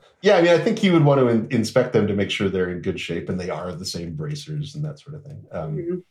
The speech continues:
Speaker 2: Just kinda, like, hold my hands out and
Speaker 1: Yeah, um, Suka, roll, um, investigation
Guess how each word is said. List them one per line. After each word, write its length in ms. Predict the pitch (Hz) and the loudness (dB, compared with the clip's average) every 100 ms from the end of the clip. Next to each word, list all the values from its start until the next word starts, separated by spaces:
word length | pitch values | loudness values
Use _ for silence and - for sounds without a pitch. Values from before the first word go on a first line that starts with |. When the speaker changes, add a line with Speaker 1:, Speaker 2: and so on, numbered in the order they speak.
| - | -12
Speaker 2:
Just 260 | - - 233 | -12 -4 2
kinda, 180 | 226 | 4
like, 200 | 214 214 | 4 2
hold 240 | 214 226 214 | 2 4 4
my 120 | 226 | 4
hands 340 | 220 208 202 | 4 4 4
out 380 | 208 208 208 - 214 | 4 4 4 2 2
and 340 | 208 202 208 _ _ | 2 2 0 _ _
Speaker 1:
Yeah, 280 | - 156 - | 2 4 4
um, 400 | 151 143 143 143 | 4 4 4 2
Suka, 500 | - 247 240 151 113 | 2 2 4 4 4
roll, 1000 | 143 135 143 156 190 220 233 226 226 - _ _ - | 0 0 2 4 4 4 2 0 -4 -10 _ _ 2
um, 460 | 147 139 135 143 - | 4 4 2 0 0
investigation 1040 | 127 127 135 - - 107 104 87 80 73 | 2 4 2 0 0 0 0 -4 -6 -6